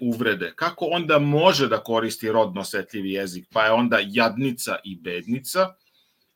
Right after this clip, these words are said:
a inače je to užas, to je blasfemija da se koristi rodno osetljivi jezik. Kao što i crkva ženskog roda, je li?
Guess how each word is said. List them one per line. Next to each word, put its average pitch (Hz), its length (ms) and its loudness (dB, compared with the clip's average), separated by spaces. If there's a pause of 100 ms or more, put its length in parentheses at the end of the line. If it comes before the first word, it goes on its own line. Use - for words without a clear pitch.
(100)
a 143 220 6
inače 180 420 2
je 170 140 0
to 180 480 4
užas, 120 380 0
to 131 180 2
je 120 360 4 (840)
blasfemija 127 800 0 (140)
da 113 140 -6
se - 160 -10
koristi 123 400 -2
rodno 107 240 -2
osetljivi 98 480 -10
jezik. 85 320 -14 (1200)
Kao 131 240 2
što 143 160 -4
i 127 180 -4
crkva 131 400 -2
ženskog 135 520 -4
roda, 131 320 -2
je 82 260 -4
li? 78 280 -12